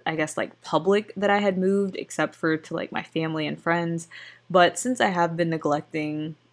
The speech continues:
uh, the podcast, I figured I should tell you guys what was happening.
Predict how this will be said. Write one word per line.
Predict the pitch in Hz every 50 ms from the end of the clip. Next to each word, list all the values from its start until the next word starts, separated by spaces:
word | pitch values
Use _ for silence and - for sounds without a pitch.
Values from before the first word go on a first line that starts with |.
| _ _
uh, | - - - - - - - - - - - _
the | 190 170 160 - _ _
podcast, | - 160 151 147 147 - - 156 160 160 156 - - -
I | 175 165 - - - - - - _ _ _ - _
figured | - 180 175 170 165 160 147
I | 143 151
should | 160 - - - 156 143 143 147 156 151 - - _ -
tell | - 147 147
you | 151 151 147
guys | 147 147 147 156 -
what | 151 139 -
was | - -
happening. | - - 180 180 - 196 185 180 180 175 170